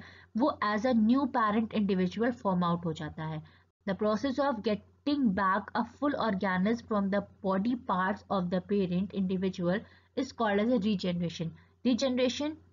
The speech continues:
is carried out by specialized cell। ये हमारा hydra का example हो गया।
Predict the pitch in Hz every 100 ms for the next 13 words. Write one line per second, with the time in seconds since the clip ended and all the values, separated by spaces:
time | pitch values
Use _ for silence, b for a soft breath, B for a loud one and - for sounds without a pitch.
0 | _ _ _ _ _ _ _ _ 208 208
1 | - 240 196 190 240 - - _ - 175
2 | 170 - - 185 180 180 - - - -
3 | 196 208 196 190 233 - - 190 156 160
4 | B B B 214 240 240 240 254 220 180
5 | 180 220 226 233 202 214 190 220 226 220
6 | 202 226 254